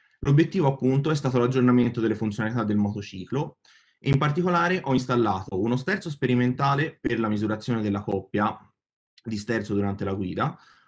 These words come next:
ho, eh, inserito un radiocomando per l'attivazione remota del maeb e ho installato un sistema programmabile di luci informative. La tesi si è conclusa con un test su strada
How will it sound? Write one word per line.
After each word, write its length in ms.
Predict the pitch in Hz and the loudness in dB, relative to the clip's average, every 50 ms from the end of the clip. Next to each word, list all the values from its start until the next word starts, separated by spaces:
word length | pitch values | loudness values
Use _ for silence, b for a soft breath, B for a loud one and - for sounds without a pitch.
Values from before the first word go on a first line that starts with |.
| b b _ | b b _
ho, 340 | - 160 156 139 117 - - | 0 2 2 2 0 -2 -4
eh, 420 | - 110 107 104 104 101 101 98 101 | -2 -2 0 2 2 0 0 0 0
inserito 460 | 101 104 104 127 123 131 131 123 113 | 0 0 0 2 2 2 2 2 2
un 60 | 107 | 2
radiocomando 680 | 113 113 107 110 104 120 110 117 117 117 107 104 101 101 | 2 2 0 0 -2 -2 -2 0 0 0 0 -2 -2 -2
per 120 | - 101 | -4 -4
l'attivazione 580 | 101 101 101 - 104 104 104 - - 113 104 101 | -4 -4 -4 -4 -4 -4 -4 -4 -4 -4 -2 -2
remota 340 | 104 98 101 101 104 117 | -2 -2 -4 -4 -4 -2
del 120 | 117 135 143 | 0 2 2
maeb 540 | 143 110 101 95 98 104 117 135 175 185 - B B B B B | 2 0 0 -2 -4 -4 -4 -4 -6 -6 -8 B B B B B
e 300 | _ 170 175 139 101 - - | _ 0 0 0 0 -2 -2
ho 120 | 123 127 | 0 2
installato 720 | 123 123 123 - - 156 160 151 127 123 123 135 143 135 | 2 2 2 0 -4 -2 0 2 2 0 2 0 -2 0
un 120 | - 147 143 | 0 0 0
sistema 340 | 143 151 - - 131 127 123 | 0 -2 -2 0 0 0 2
programmabile 600 | 135 135 147 160 156 139 120 110 117 110 113 110 | 2 0 0 0 0 0 2 2 2 2 2 2
di 80 | 110 | 2
luci 220 | 104 104 104 - 104 | 0 0 -2 -4 -8
informative. 720 | 101 - 101 95 95 95 95 - - 82 - - - _ _ _ _ _ _ _ _ _ _ _ _ | -8 -6 -8 -8 -6 -8 -10 -12 -14 -14 -14 -16 -20 _ _ _ _ _ _ _ _ _ _ _ _
La 420 | - 117 - _ _ _ _ 175 190 | -18 -18 -18 _ _ _ _ -2 0
tesi 120 | 185 185 | 0 0
si 180 | 147 - - - | -4 -6 -10 -16
è 100 | - _ | -16 _
conclusa 360 | - 104 104 123 117 104 107 | -14 -8 0 0 2 2 0
con 260 | 98 - - - 104 | -4 -8 -6 -4 -4
un 40 | 104 | -2
test 220 | 104 120 117 - - | 0 -2 -4 -4 -8
su 220 | 98 - - 101 | -14 -16 -16 -16
strada 480 | - - 120 95 92 92 98 107 107 | -10 -8 -6 -6 -6 -4 -6 -6 -8